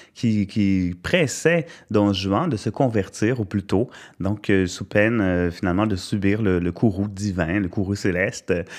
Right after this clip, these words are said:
Et, euh, et bon, Don Juan n'avait pas l'air de, de prendre la chose très, très au sérieux. Et là, surprenamment, à l'acte cinq, on,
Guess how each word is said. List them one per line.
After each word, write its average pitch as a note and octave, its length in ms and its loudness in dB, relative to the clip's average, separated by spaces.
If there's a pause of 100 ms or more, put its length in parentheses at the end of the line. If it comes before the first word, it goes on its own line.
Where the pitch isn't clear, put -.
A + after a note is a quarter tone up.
(200)
Et, G#2 260 6
euh, F2+ 260 4
et F2 300 0
bon, F2+ 380 0
Don F2+ 200 0
Juan G#2+ 180 0
n'avait A2 180 0
pas G2 80 2
l'air A2 240 2
de, - 0 -
de F2+ 160 -4
prendre A2 240 -2
la G2 80 0
chose A#2 240 -4
très, - 160 -2
très C3 220 0
au A2 60 2
sérieux. G#2+ 440 0
Et - 20 -6
là, F#3 140 0
surprenamment, E3+ 1000 0 (320)
à C3+ 140 2
l'acte E3+ 340 0
cinq, C4 640 0 (260)
on, A2 240 2